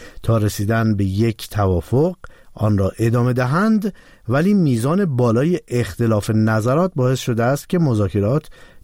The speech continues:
به دور ششم کشیده شود. در مذاکراتی که امروز شنبه در وین برگزار می‌شود، قرار است طرفین بر سر مسائل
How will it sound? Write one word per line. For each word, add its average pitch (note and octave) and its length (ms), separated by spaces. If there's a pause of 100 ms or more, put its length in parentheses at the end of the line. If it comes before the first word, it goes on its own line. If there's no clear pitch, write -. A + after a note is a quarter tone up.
به A2+ 120
دور G#2+ 300
ششم B2+ 640 (120)
کشیده E2 360
شود. D2+ 480 (640)
در E3 240
مذاکراتی C3+ 720
که E2 340
امروز A#2+ 380
شنبه D3+ 460
در A#2+ 220
وین F#2 400
برگزار A2+ 460
می‌شود، E3 500 (480)
قرار A#2 180
است G#2+ 220
طرفین F#3+ 600
بر E3+ 140
سر C#3+ 280
مسائل B2 640